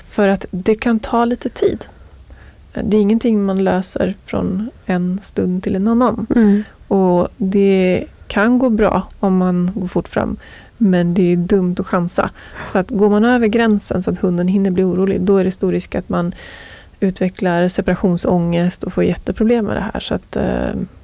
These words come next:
Speaker 1: mm, börja i god tid.
Speaker 2: Mm.
Speaker 1: Och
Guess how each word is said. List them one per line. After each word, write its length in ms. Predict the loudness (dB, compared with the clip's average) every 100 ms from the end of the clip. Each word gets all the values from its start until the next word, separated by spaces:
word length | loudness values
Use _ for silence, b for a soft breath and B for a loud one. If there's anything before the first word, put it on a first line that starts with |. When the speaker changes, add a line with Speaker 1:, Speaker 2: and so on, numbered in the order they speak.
| -4
Speaker 1:
mm, 280 | 2 2 2 -4
börja 440 | -2 2 4 2
i 40 | 2
god 240 | 0 -4
tid. 260 | -6 -10 -12 -2
Speaker 2:
Mm. 260 | 2 2 0 B B B -2
Speaker 1:
Och 380 | 2 4 2